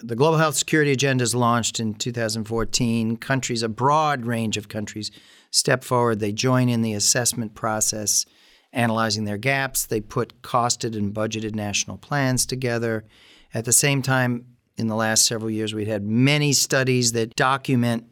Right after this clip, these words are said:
the huge costs of not being prepared, as well as the affordability of creating basic preparedness, that it's not that out of reach. And yet, when we look across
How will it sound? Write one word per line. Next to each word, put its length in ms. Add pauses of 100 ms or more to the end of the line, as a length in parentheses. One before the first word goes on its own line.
(180)
the 180
huge 560
costs 600
of 160
not 340
being 220
prepared, 580 (640)
as 180
well 280
as 120
the 140
affordability 880
of 300
creating 340
basic 460
preparedness, 560
that 160
it's 160
not 340
that 380
out 200
of 120
reach. 260
And 100
yet, 160
when 180
we 120
look 480
across 640